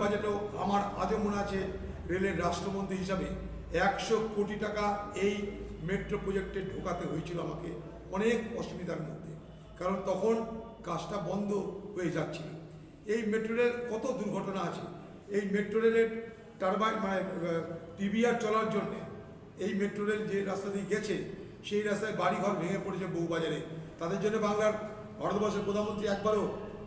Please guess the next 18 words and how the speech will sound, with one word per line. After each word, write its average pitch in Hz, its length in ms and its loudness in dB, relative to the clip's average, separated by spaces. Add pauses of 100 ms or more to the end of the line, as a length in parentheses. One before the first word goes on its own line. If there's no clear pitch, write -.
(140)
একটা - 260 -2
কথা 190 160 4 (580)
প্রকাশ 190 260 2 (100)
করেছেন? 226 320 2 (1080)
তো 196 60 0 (100)
স্বাভাবিকভাবেই 196 560 2 (1800)
কৃতিত্ব 262 460 -4 (960)
নেবার 214 360 4
প্রতিযোগিতায় 220 600 6 (560)
মোদি 208 300 2
সবসময় 208 380 0 (160)
আগে 196 220 0
থাকবে 190 240 0 (560)
এবং 202 100 2 (120)
তার 196 180 2
সঙ্গে 202 180 0 (100)
গদি 165 180 0 (100)
মিডিয়া 170 240 0